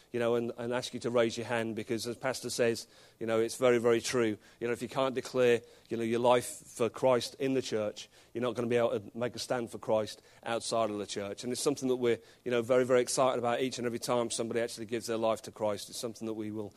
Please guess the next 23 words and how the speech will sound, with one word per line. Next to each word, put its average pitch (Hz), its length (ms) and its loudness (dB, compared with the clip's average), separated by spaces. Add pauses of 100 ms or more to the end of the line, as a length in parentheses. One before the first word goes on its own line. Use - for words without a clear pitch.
(260)
you 113 80 -4
know, 110 120 2
if 110 160 -2
you 110 60 -4
do 127 140 2
raise 123 240 4
your 117 100 -10
hands, 120 300 -4
you 117 60 -6
know, 117 60 -4
you 120 140 0
are 120 120 2
gonna 113 160 -4
be, 113 160 -4 (280)
uh, 110 320 -4
hearing 120 340 2
us 117 160 -2 (140)
applaud 135 480 4
and 120 180 -6
welcome 123 360 4
you 110 140 -2 (240)
into 120 380 0
the 110 320 -2